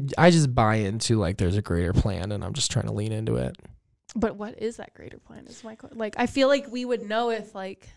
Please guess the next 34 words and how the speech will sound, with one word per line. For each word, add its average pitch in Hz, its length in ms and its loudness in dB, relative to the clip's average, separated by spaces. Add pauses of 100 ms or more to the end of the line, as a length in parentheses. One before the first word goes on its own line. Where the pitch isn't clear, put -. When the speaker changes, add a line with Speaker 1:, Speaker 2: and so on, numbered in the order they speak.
(120)
Speaker 1:
Um, 226 380 8
I 202 80 2
feel 240 160 2
like 247 100 2
the 269 100 2
greater 165 360 6
plan 143 540 2
would 135 200 2
be 131 640 6 (240)
for, 135 1040 6
like, 135 240 2
a, 113 580 2 (680)
the 151 280 0
thing 190 200 8
that 180 80 8
makes 151 240 8
the 156 60 6
most 139 200 6
sense 175 240 8
is 120 140 0
the 131 60 2
most 127 200 4
obvious 139 400 4
is, 113 100 0
like, 110 120 2
a 107 80 2
good 120 240 2
versus 117 480 2
evil 120 440 2
of 110 240 0 (120)
Earth. 175 340 6
Like, 120 240 4
are 113 140 4
you, 120 420 4